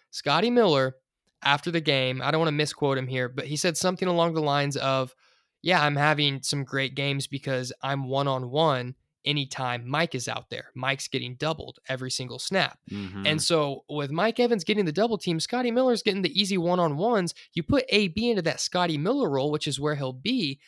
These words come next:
Speaker 1: They aren't gonna be playing one-on-one with A B every single snap because he is going to torch the shit out of them
Speaker 2: <laughs>
Speaker 1: if he is
Speaker 2: Yeah, he
Speaker 1: anywhere
Speaker 2: will.
Speaker 1: close, anywhere close to the player that he has been for the last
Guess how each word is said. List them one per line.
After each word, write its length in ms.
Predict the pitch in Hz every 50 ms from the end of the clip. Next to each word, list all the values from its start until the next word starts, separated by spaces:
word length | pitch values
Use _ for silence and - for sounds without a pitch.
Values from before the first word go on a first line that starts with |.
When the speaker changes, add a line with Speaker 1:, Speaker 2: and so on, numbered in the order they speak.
| _ _ _ _ _
Speaker 1:
They 240 | - 135 143 226 339
aren't 120 | 359 302 262
gonna 140 | 285 277 277
be 120 | 247 196
playing 340 | 170 - 233 247 226 175 151
one-on-one 420 | 156 170 180 175 160 151 160 170 175
with 140 | 151 - -
A 180 | 147 156 156
B 220 | 143 131 165 165 151
every 200 | 147 135 139 131
single 260 | - 147 143 127 127
snap 280 | - - 185 185 165 147
because 240 | 139 - - 123 -
he 100 | - 185
is 80 | 190 160
going 200 | 180 180 175 165
to 120 | - 139 135
torch 520 | - - - - 202 196 - - - _ 143 143
the 240 | 160 156 151 143 _
shit 520 | - - - - - - 196 180 - _ _ -
out 160 | 127 123 120
of 100 | 117 -
them 160 | - 117 - - -
Speaker 2:
<laughs> 60 | -
Speaker 1:
if 420 | - 165 147 - - 180 175 151 -
he 60 | 180
is 100 | 160 147
Speaker 2:
Yeah, 60 | 139 135 -
he 60 | 170
Speaker 1:
anywhere 400 | 156 147 - 214 214 208 196 175 175
Speaker 2:
will. 480 | 110 120 120 113 113 - 165 170 170 180 175
Speaker 1:
close, 400 | 170 147 120 117 - - - -
anywhere 280 | 208 233 247 233 208 165
close 400 | - - - 202 180 175 170 -
to 60 | - 143
the 80 | 135
player 420 | - - 143 135 123 120 117 117 _ - - - _ -
that 100 | 131 139
he 100 | 147 151
has 120 | 147 131
been 260 | 131 135 135 135 127
for 120 | 123 - 135
the 80 | 127 123
last 440 | 131 127 123 120 120 - - -